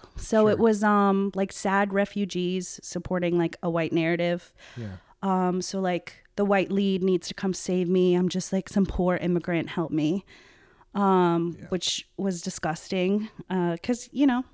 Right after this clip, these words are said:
Speaker 1: let's, let's tell different stories. And then I was
Speaker 2: Yeah.
Speaker 1: like, terrorist wife number one, number two. Um, and so it was kinda this thing where I was like, "Oh, this is my way in, and I don't wanna do this anymore."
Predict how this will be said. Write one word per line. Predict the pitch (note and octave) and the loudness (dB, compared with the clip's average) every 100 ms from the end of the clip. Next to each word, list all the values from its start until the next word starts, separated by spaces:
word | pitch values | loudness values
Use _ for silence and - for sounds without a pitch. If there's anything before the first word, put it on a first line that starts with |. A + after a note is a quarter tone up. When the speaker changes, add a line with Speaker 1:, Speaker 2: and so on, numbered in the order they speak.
| - | -8
Speaker 1:
let's, | A#3+ - - - | -6 -6 -12 -4
let's | B3 - | -4 0
tell | B3 | 0
different | A3+ A3 G#3 | 0 -2 -4
stories. | - F#3+ F#3 G3+ A3 - | -4 -2 0 0 -4 -4
And | G#3 | 0
then | G3+ G3 F#3+ | 2 4 2
I | F3+ | 2
was | F3+ | 0
Speaker 2:
Yeah. | F3+ | -2
Speaker 1:
like, | F3 - - - _ - | -4 -8 -20 -20 _ -14
terrorist | - G3+ F#3 F#3 - | 0 2 4 2 0
wife | F3 F3 F3+ | 0 0 2
number | F3+ F3 E3+ | 2 2 2
one, | E3 E3 E3 E3 E3 | 2 2 2 2 2
number | E3+ E3 | 2 0
two. | - E3+ E3+ E3 D#3+ D#3+ - | 0 -2 0 2 0 -4 -6
Um, | F3+ E3+ D#3+ D#3+ D#3+ E3 _ - _ - | -2 0 2 0 -2 -6 _ -20 _ 0
and | A3 | 2
so | A#3+ A3+ | 6 6
it | A3 | 6
was | A3 A3 | 2 2
kinda | - A#3+ A3+ | 2 2 4
this | G#3 - | 0 -2
thing | G3 F#3 | -2 0
where | F3+ F3 | 2 2
I | F3 | 0
was | F3 | 0
like, | F3+ E3+ - _ - _ _ _ _ _ - | -2 -2 -6 _ -20 _ _ _ _ _ -2
"Oh, | A3 G#3+ F#3 - _ _ _ _ _ - | 4 6 4 2 _ _ _ _ _ -4
this | G3+ - | -4 0
is | C4 | 2
my | C#4 C#4 B3+ | 6 6 6
way | G#3+ G3+ F#3 E3+ | 6 4 4 2
in, | G3+ C#4 C#4 - | 4 4 2 2
and | F3+ | 2
I | F3 E3+ F3 E3+ - | 4 2 2 0 -4
don't | F3 E3 - | -2 -2 -4
wanna | F#3 | -4
do | F#3 G#3+ | -2 0
this | B3 B3+ D4+ | 0 0 6
anymore." | D4+ C#4+ C#4+ D4 D4+ | 8 8 8 6 4